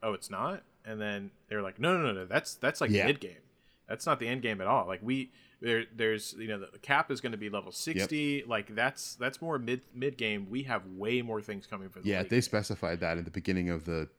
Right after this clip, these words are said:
Speaker 2: in the fine print or whatever, that what you were seeing was early and mid game. You were not seeing end game.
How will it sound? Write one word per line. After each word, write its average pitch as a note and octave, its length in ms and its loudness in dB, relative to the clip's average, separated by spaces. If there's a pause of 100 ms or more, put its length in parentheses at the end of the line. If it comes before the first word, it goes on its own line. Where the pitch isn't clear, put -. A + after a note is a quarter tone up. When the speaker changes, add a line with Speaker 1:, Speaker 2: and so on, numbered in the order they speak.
(280)
Speaker 2:
in A#2+ 220 10
the F#2+ 260 4
fine G2+ 260 2
print F#2+ 200 2
or - 20 2
whatever, E2+ 300 0
that D#2+ 180 -4
what F#2 160 2
you G2 80 2
were F#2+ 100 4
seeing F2 380 2
was D#2+ 260 -2
early F2 300 2
and E2 100 0
mid E2 180 -4
game. C#2+ 260 -6 (100)
You F2+ 80 -2
were E2 100 2
not E2+ 300 -2
seeing D#2+ 340 -4
end D2 200 -8
game. C2+ 180 -8